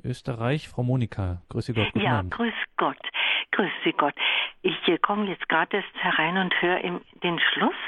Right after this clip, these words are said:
Speaker 2: Ihrer Ausführungen und, äh, dachte, meine Güte, das ist mir wie sicherlich ganz vielen, also die wir halt im Glauben suchen zu sein, äh, aus der Seele gesprochen. Und da möchte ich eine ganz kleine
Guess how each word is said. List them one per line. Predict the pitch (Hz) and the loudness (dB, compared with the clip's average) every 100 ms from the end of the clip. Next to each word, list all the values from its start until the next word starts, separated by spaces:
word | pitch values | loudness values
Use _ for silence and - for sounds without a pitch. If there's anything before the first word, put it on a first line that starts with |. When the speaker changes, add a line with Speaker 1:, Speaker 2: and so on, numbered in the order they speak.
| - | -4
Speaker 2:
Ihrer | 202 214 - - | 2 2 2 2
Ausführungen | 180 - - 262 262 262 294 - - - - - - _ - | 0 0 -4 -2 2 2 2 0 2 2 2 0 -4 _ -2
und, | 208 202 196 - | 2 2 2 0
äh, | - 185 | 0 0
dachte, | - 180 - 190 | 2 0 0 0
meine | 175 165 - - - | 2 2 2 -2 -2
Güte, | 180 - | 0 0
das | 180 180 | -2 -2
ist | - - | -4 2
mir | 196 - - - - - - | 2 2 -4 -4 -2 -4 0
wie | 196 185 | 0 2
sicherlich | 240 - 202 190 - - | 2 4 4 2 0 0
ganz | 190 196 - - | 0 2 -2 2
vielen, | 208 208 190 - | 4 4 4 2
also | - 196 | -2 -4
die | 113 104 107 - - | -2 0 2 0 2
wir | 202 | 2
halt | 175 - | 2 0
im | 98 | -2
Glauben | - - 202 214 190 - - - - | 0 2 2 2 0 0 0 0 0
suchen | 220 - 202 - | 2 2 -2 0
zu | 190 175 156 - | 2 4 2 2
sein, | 170 180 - - - - | 2 2 2 4 4 2
äh, | - 175 170 - - - | 2 2 0 -2 -2 0
aus | - - | 0 0
der | 175 - | -2 2
Seele | 156 156 | 2 2
gesprochen. | - - - - - - 160 - - - - - | 2 2 2 0 0 -2 -4 -2 0 2 0 -2
Und | 170 - - | -4 -4 0
da | 170 170 | 0 0
möchte | 170 202 285 - | 2 0 0 -2
ich | 214 - - | -4 -4 -4
eine | 160 160 170 - | -4 -4 -8 0
ganz | 220 302 - | 2 2 0
kleine | - 202 202 | 0 0 0